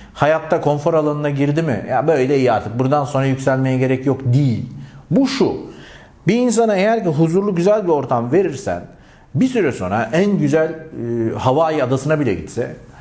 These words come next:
başına iş açmak için bir sebep yaratır. Riske girer. Bu işte kripto para alışverişi yapanlarda da var.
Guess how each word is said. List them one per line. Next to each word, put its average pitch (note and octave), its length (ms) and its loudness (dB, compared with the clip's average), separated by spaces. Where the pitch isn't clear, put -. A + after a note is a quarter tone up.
başına F#3 380 2
iş A#3+ 220 0
açmak F#3 340 0
için G#3+ 160 0
bir F3+ 40 0
sebep C#3+ 380 -2
yaratır. - 540 -8
Riske C#3+ 340 2
girer. - 440 -6
Bu D3+ 60 0
işte D#3 200 0
kripto F#3 400 0
para E3+ 400 0
alışverişi D#3 500 0
yapanlarda D3+ 600 0
da G2 120 0
var. D2+ 160 -10